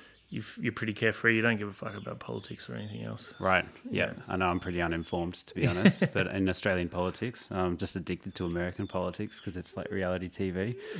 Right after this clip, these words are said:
Speaker 1: Man, it's crazy,
Speaker 2: Yeah,
Speaker 1: right?
Speaker 2: yeah, totally. Um, I was curious with, uh, you know, s-, I mean, so mu-, so many of the works that you do are very controversial. Um, even, even the imagery is pretty controversial. There was, like,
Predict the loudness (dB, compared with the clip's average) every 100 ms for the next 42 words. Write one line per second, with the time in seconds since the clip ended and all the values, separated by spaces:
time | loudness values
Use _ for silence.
0 | 4 6 8 4 -2 -2 -2 0 4 6
1 | 6 2 4 6 6 4 4 4 2 -2
2 | -4 -14 -14 6 10 10 12 10 8 4
3 | 8 10 10 8 4 6 10 10 8 4
4 | 6 8 8 8 6 2 -2 -2 4 6
5 | 6 2 2 4 6 6 6 6 2 2
6 | 4 4 4 2 2 2 0 -2 -2 -4
7 | -2 -2 -2 -4 -2 0 0 -4 -6 -6
8 | -6 2 4 4 4 4 4 2 -4 -20
9 | -4 2 4 6 6 4 2 0 -2 -2
10 | -4 0 2 4 4 4 2 4 2 2
11 | -4 _ -2 -2 -2 -2 0 2 2 2
12 | 0 0 0 0 -4 -4